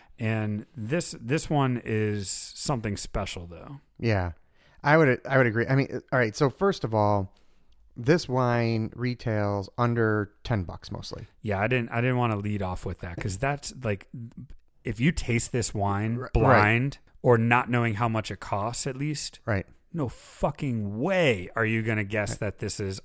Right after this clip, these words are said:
Speaker 1: under ten bucks a bottle
Speaker 2: Yeah.
Speaker 1: retail.
Speaker 2: Yeah, and that's, that's exactly why I mentioned it. That's exactly it. And so this one's a little bit special because I tasted this the first time on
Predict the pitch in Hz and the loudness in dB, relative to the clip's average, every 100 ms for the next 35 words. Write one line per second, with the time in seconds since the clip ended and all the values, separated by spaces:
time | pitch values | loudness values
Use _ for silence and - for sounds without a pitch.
0 | - 113 110 110 104 - - 113 107 104 | -6 -4 -2 -2 -2 -4 -4 -2 -2 -2
1 | 101 - 98 90 - - - 95 98 87 | -4 -4 -6 -6 -12 -12 -10 -6 -6 -8
2 | 87 85 113 104 98 92 - - - - | -12 -10 -4 -2 -2 -4 -8 -16 -20 -4
3 | 135 120 101 143 156 160 - 127 117 147 | 4 4 6 8 8 8 6 2 8 8
4 | 151 120 135 131 120 107 98 90 - 85 | 8 4 4 4 4 4 4 0 -4 -12
5 | - - 120 123 104 107 113 - 107 90 | -8 0 0 0 0 2 2 2 0 0
6 | 92 - 131 127 123 110 - - _ _ | -2 2 6 6 6 2 -6 -20 _ _
7 | _ - 156 160 233 233 202 139 120 139 | _ -4 2 4 4 4 4 6 6 8
8 | 170 117 107 - - - 123 110 117 110 | 6 6 4 2 -8 -2 0 0 -2 -4
9 | - 127 117 110 104 120 190 208 160 135 | -2 2 4 2 0 2 2 2 2 2
10 | - 123 107 104 98 - - - _ _ | 0 -2 2 4 4 0 -8 -12 _ _
11 | _ _ - 123 - 135 123 - 120 110 | _ _ -6 -4 0 0 0 -2 0 0
12 | 107 - 135 135 117 104 | 0 0 2 4 4 2